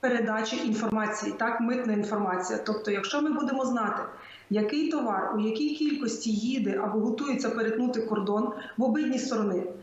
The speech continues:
не у формі статистичних звітностей,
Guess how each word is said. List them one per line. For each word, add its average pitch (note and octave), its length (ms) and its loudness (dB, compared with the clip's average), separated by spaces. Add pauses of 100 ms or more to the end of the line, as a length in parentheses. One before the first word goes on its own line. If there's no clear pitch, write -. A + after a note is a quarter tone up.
(240)
не C#4 400 2
у - 40 2
формі C#4+ 380 0
статистичних A#3 760 0
звітностей, G3 600 0